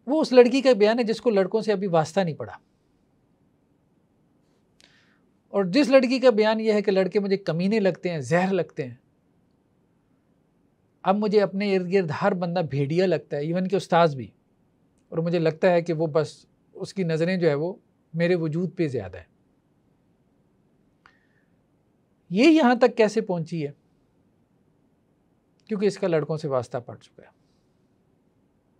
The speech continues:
एक फ्रेंच राइटर भी थी ना जिसने लिखा था कि मर्द जो है ना बड़े कुत्ते लगते हैं। खैर उसकी मुख्तलिफ इंटरप्रिटेशन की गई, बहुत बड़ी राइटर थी,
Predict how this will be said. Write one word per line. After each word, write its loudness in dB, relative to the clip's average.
एक -8
फ्रेंच -4
राइटर 0
भी -6
थी -8
ना -8
जिसने -8
लिखा -4
था -4
कि -8
मर्द -2
जो -6
है -6
ना -10
बड़े 2
कुत्ते -2
लगते -6
हैं। -20
खैर 6
उसकी 2
मुख्तलिफ 2
इंटरप्रिटेशन 0
की -8
गई, -8
बहुत 0
बड़ी 0
राइटर -4
थी, -20